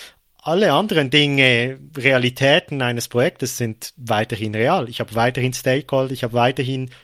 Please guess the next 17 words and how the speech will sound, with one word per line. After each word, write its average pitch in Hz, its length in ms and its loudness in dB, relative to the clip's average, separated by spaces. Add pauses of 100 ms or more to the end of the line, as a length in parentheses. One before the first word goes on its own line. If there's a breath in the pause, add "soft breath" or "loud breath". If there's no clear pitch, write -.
je 131 140 -2
nachdem, 127 420 -2 (1200 loud breath)
kla-, 151 220 0
unklare 151 460 2
Ziele, 147 420 0
ich 143 140 0
hab 147 120 0
Risiken, 147 600 -4
ich 143 200 -2
hab - 320 -2
Qualitätsherausforderungen, 139 1300 -2
ich, 131 180 -6 (240)
ich 135 160 -12
muss 147 260 -2
Selbstmanagement 139 840 0
betreiben, 127 580 -2
ich - 220 -10